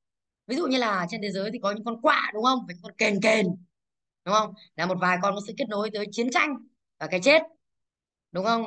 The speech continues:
Sau đó người ta nói là một số loài chim khác, à, dự báo cái vận may như thế nào. Thế thì bài này người ta nói cái gì? Đâu thể là chủ đề tốt nhất? Thứ nhất, đáp án A là những con quạ và những cái lời tiên đoán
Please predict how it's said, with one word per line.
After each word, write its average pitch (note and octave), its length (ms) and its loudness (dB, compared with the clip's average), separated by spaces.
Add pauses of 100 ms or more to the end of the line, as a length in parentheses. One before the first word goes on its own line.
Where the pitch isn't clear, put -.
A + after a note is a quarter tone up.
(120)
Sau G#3+ 120 0
đó G3 160 -2
người G#3 140 -6
ta G3 100 -4
nói F#3+ 220 -2
là F#3+ 240 0 (300)
một F3+ 100 -4
số F#3+ 180 -2
loài G#3+ 260 2
chim A3+ 200 -6 (120)
khác, C4+ 240 0
à, F#3 140 -2
dự F#3+ 140 -10
báo F3+ 240 0
cái G3+ 80 -10
vận G3+ 160 -8
may G3+ 160 0
như G3 120 -6
thế G#3 60 -4
nào. F3+ 180 0 (520)
Thế D#4 60 -4
thì D#4 40 2
bài A#3+ 180 2
này A#3 100 4
người A3 100 0
ta A#3+ 60 -4
nói A#3 200 -2
cái C4+ 80 -4
gì? G#3 240 -8 (420)
Đâu D4 280 4
thể F#3+ 80 0
là F3 100 0
chủ E3+ 120 -6
đề E3+ 120 -2
tốt G3+ 180 -4
nhất? D#4 160 0 (160)
Thứ G#3 80 -6
nhất, D4+ 200 0 (180)
đáp G#3 160 -2
án G#3 160 -2
A B3 100 0 (100)
là F3+ 160 -2 (600)
những D4 240 -4
con - 260 2
quạ C4 400 4 (120)
và F3 180 -6
những F3 180 -4
cái C#4 80 -6
lời F#3 300 2
tiên G#3+ 140 -6
đoán E3 180 -4